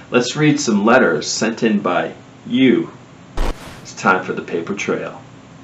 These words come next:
Now it's time for viewer mail. Real stories sent in by you for us to read on the paper trail. First one's a little long, and it also comes with a picture,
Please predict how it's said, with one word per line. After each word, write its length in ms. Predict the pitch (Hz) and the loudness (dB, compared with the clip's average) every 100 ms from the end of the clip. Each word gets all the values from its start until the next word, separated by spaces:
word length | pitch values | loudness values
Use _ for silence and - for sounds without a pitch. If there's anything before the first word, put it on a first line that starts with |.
| - - - - - - - - - - | -20 -20 -20 -20 -14 -10 -10 -12 -12 -8
Now 380 | 110 117 120 107 | -2 0 0 -2
it's 260 | - 98 - | -8 -14 -14
time 580 | 110 104 104 101 95 - - - | -8 -6 -4 -6 -8 -18 -20 -20
for 220 | - 95 | -14 -12
viewer 380 | 90 101 104 104 | -10 -6 -4 -4
mail. 380 | 104 101 90 - - - - - - - - | -4 -6 -8 -14 -20 -20 -20 -20 -20 -20 -12
Real 340 | 110 143 165 | -2 2 4
stories 800 | 156 - 160 139 104 90 90 - - _ | 2 -2 -2 0 0 -2 -6 -14 -20 _
sent 540 | - - 131 139 139 | -20 -10 -6 -6 -6
in 300 | 113 113 92 | -8 -8 -10
by 240 | - 90 90 | -12 -12 -10
you 540 | 95 123 113 82 78 - - - _ _ _ _ _ | -8 -6 -4 -6 -10 -18 -20 -20 _ _ _ _ _
for 180 | 98 | -8
us 180 | 104 - | -8 -8
to 80 | 92 | -12
read 340 | 98 90 80 - | -10 -10 -12 -16
on 200 | 85 82 | -18 -18
the 40 | |
paper 340 | - 82 - | -18 -18 -18
trail. 460 | - - 87 71 - _ _ _ _ _ _ _ _ _ _ - | -18 -14 -14 -14 -18 _ _ _ _ _ _ _ _ _ _ -14
First 240 | 123 156 | -10 -8
one's 140 | 175 143 | -8 -8
a 40 | |
little 200 | 147 143 | -6 -2
long, 260 | 127 120 135 | 2 2 0
and 80 | 117 | -2
it 40 | |
also 240 | 123 - | -2 -4
comes 220 | - 190 131 | -8 -6 -6
with 120 | - | -10
a 20 | |
picture, 400 | - - - - | -10 -10 -8 -10